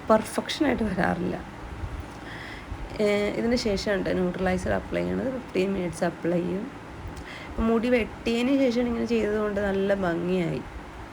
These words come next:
അപ്പൊ ഈ മുടി മൊത്തം ഇപ്പൊ ന്യൂട്രലൈസർ ഇട്ടു ട്ടോ. അതൊന്നും എടുക്കാൻ പറ്റിയില്ല. ന്യൂട്രലൈസർ എടുക്കണ ഇടയ്ക്ക് വാഷ് ചെയ്യണം, ഒന്നും ഞാൻ എടുത്തിട്ടില്ല. കാരണം ഇടയ്ക്കൊക്കെ ഞാൻ ഇരുന്ന് ഉറങ്ങണമുണ്ട്, പിന്നെ മൊബൈൽ എടുക്കാൻ ചിലപ്പോ വൈകും, അങ്ങനെയൊക്കെ.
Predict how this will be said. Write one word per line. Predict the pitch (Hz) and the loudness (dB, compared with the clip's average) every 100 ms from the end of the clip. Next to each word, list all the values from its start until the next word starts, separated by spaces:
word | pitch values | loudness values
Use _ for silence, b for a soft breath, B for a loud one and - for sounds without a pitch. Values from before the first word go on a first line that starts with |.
| - - - - - - - - | -16 -16 -14 -12 -12 -12 -12 -14
അപ്പൊ | - 180 202 285 - - - - - - - - - - - 190 | -4 -2 -2 -6 -12 -14 -14 -14 -14 -14 -14 -14 -14 -14 -8 -2
ഈ | |
മുടി | 190 175 | 2 2
മൊത്തം | 185 170 180 | 2 0 -2
ഇപ്പൊ | 175 | 0
ന്യൂട്രലൈസർ | 147 175 175 175 180 175 | 0 2 2 0 0 -2
ഇട്ടു | 165 | -2
ട്ടോ. | 151 - 117 B B B B - | -6 -4 -8 B B B B -2
അതൊന്നും | 139 185 196 | 2 2 4
എടുക്കാൻ | 185 - 190 | 2 2 4
പറ്റിയില്ല. | 196 175 185 175 | 4 4 4 4
ന്യൂട്രലൈസർ | 165 160 165 170 | 4 6 4 4
എടുക്കണ | 180 170 170 | 2 4 4
ഇടയ്ക്ക് | 160 160 | 4 4
വാഷ് | 165 160 160 160 | 4 6 4 2
ചെയ്യണം, | 180 165 165 | 0 2 2
ഒന്നും | 180 196 208 | 2 0 0
ഞാൻ | 196 190 | 2 2
എടുത്തിട്ടില്ല. | 175 160 170 160 151 | 2 0 0 2 2
കാരണം | 143 151 160 | 2 2 0
ഇടയ്ക്കൊക്കെ | 151 - 151 | -2 -2 2
ഞാൻ | 180 185 | 2 4
ഇരുന്ന് | 185 175 180 | 2 2 2
ഉറങ്ങണമുണ്ട്, | 170 160 151 156 160 160 156 156 - B B B B - - | 4 2 2 2 2 2 2 -2 -4 B B B B -10 -6
പിന്നെ | 165 170 98 190 - - - - - - | -4 0 0 0 -6 -10 -8 -6 -6 -2
മൊബൈൽ | 214 190 196 | 0 2 2
എടുക്കാൻ | 190 185 185 180 | 2 2 2 2
ചിലപ്പോ | 175 180 170 | 2 2 2
വൈകും, | 160 147 151 160 | 2 2 0 -2
അങ്ങനെയൊക്കെ. | 160 160 147 147 143 | -2 0 2 0 -2